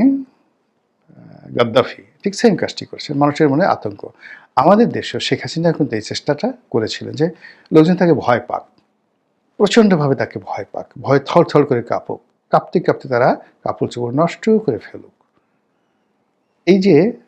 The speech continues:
আতঙ্কের একটা, মানে, পরিবেশ পরিস্থিতি তৈরি করা, সেই তুলনায় কিন্তু তারা জুলুম অত্যাচার, মানে, যতটা ভয় ছড়িয়েছে,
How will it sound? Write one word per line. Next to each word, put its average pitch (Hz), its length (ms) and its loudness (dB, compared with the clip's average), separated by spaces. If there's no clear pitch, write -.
আতঙ্কের 185 460 4
একটা, 101 420 -4
মানে, 104 300 -12
পরিবেশ 131 400 4
পরিস্থিতি 120 380 -6
তৈরি 104 200 -6
করা, 104 180 -6
সেই 160 220 0
তুলনায় 185 280 0
কিন্তু 170 180 0
তারা 127 380 2
জুলুম 156 300 4
অত্যাচার, 117 440 0
মানে, 117 140 -6
যতটা 120 320 -6
ভয় 117 380 -2
ছড়িয়েছে, 170 640 -6